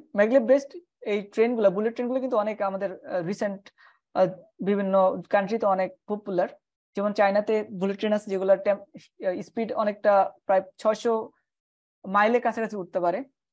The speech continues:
এবং ছয়শো কিলোমিটার per hour উঠতে পারে। এবং, আহ, একটা আছে যে ওদের তিনশো মাইল per hour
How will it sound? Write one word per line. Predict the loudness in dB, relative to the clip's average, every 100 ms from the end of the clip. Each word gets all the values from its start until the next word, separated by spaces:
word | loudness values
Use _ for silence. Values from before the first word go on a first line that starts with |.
| -6
এবং | -2 0 -2 -6
ছয়শো | -2 -2 -2
কিলোমিটার | -4 -2 -2 -4
per | -2 0
hour | 2 0
উঠতে | -2 -6
পারে। | -6 -8 -8
এবং, | -6 -6 -10 _ _ _ _ _ 0
আহ, | 2 2 0 -6
একটা | -6 0 0
আছে | 0 -4
যে | -2
ওদের | -2 -2 -4
তিনশো | -6 -8 -4 -2
মাইল | 0 -2 -4 -12 _
per | 0 2
hour | 2